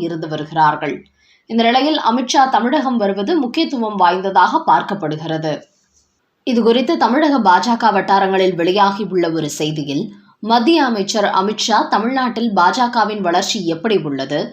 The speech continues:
ரெண்டாயிரத்தி இருபத்தி ஆறு சட்டமன்ற தேர்தலில் யார் யாருடன் இணைந்து தேர்தலை சந்திக்க வேண்டும் என்பது குறித்து முக்கிய முடிவெடுக்க உள்ளாராம். அது மட்டுமின்றி பிரதமர் மோடியின் அனைத்து மக்கள் நலத்திட்டங்களையும் மக்களிடத்தில் கொண்டு சேர்க்க வேண்டும்.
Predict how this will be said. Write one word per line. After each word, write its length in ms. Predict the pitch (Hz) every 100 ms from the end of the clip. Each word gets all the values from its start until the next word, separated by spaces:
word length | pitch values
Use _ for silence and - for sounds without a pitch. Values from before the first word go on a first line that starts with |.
| - _ -
ரெண்டாயிரத்தி 540 | 214 240 277 285 269 247
இருபத்தி 360 | 220 247 247 214
ஆறு 200 | 202 202
சட்டமன்ற 520 | 190 233 233 220 214
தேர்தலில் 480 | 202 185 180 185 262 190
யார் 300 | 185 202 285
யாருடன் 440 | 233 202 196 196 202
இணைந்து 340 | 190 185 202 208
தேர்தலை 420 | 208 196 202 185
சந்திக்க 380 | 190 202 254 -
வேண்டும் 340 | 233 220 208 196
என்பது 320 | 170 165 156
குறித்து 320 | 165 156 226 311
முக்கிய 280 | 233 311 294
முடிவெடுக்க 480 | 185 170 160 156 156
உள்ளாராம். 520 | 147 143 143 139 139 - - - - - -
அது 160 | 208
மட்டுமின்றி 600 | 214 214 320 285 220 202 311
பிரதமர் 420 | 330 233 226 202
மோடியின் 460 | 202 233 262 262 -
அனைத்து 360 | 190 226 277 277
மக்கள் 340 | 208 208 240
நலத்திட்டங்களையும் 920 | 208 196 214 - 202 196 180 180 285
மக்களிடத்தில் 720 | 320 - 277 254 214 226 214
கொண்டு 220 | 208 214 277
சேர்க்க 320 | 170 156 156
வேண்டும். 360 | 147 147 151